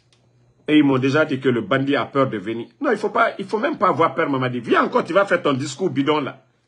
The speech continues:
Gars, il fallait lui voir l'année passée. Hein, les pays africains, nanani, nanana. C'est toi qui vas en Chine, non ? Tu n'as même pas honte.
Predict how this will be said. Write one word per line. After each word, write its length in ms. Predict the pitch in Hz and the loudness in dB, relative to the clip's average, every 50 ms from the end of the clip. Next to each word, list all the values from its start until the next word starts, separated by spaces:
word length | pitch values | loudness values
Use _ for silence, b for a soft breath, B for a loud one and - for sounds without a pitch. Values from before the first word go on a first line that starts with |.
| _ _ _ _ _ _ _ _ _ _ _ _ - | _ _ _ _ _ _ _ _ _ _ _ _ -14
Gars, 300 | 113 107 120 120 120 123 | -8 -4 -2 -2 0 0
il 180 | 123 120 117 | 0 -2 -4
fallait 260 | 113 - 120 120 131 131 | -4 -4 -2 0 0 0
lui 100 | 127 120 | -2 -2
voir 200 | 101 107 123 123 | -2 -2 -2 -2
l'année 240 | 117 113 117 127 | -2 -4 -6 -6
passée. 380 | 123 - 113 - - 131 - - - - b b b b 110 | -6 -6 -10 -10 -8 -12 -12 -14 -16 -20 b b b b -6
Hein, 340 | 135 156 156 151 156 156 147 B B B B | -4 -2 -2 -2 -4 -6 -8 B B B B
les 140 | 143 160 165 | 2 2 2
pays 240 | - 175 170 190 202 | 2 2 2 2 2
africains, 580 | 196 190 - 160 160 - - 170 175 190 190 185 B B | 2 2 0 -4 -6 -2 0 0 0 0 -4 -8 B B
nanani, 420 | - 185 185 185 180 175 180 202 202 | 0 0 2 2 2 0 0 -2 0
nanana. 360 | 196 175 165 160 165 175 160 - - | 0 0 -2 -2 -2 -4 -6 -6 -10
C'est 220 | - - - 135 127 | -10 -8 -8 -2 2
toi 140 | 180 180 175 | 2 2 4
qui 120 | - 156 | 2 2
vas 180 | 131 160 156 147 | 4 4 4 2
en 40 | |
Chine, 300 | 135 131 - 156 151 139 | 2 0 0 0 0 2
non ? 200 | 127 117 127 127 - | 0 -2 -4 -6 -10
Tu 100 | - - | -8 -4
n'as 100 | 123 120 | -4 -2
même 200 | 120 139 139 135 | 0 0 -2 0
pas 160 | 131 139 127 | 2 0 0
honte. 360 | 117 127 123 110 - - - | 2 0 -4 -6 -6 -14 -20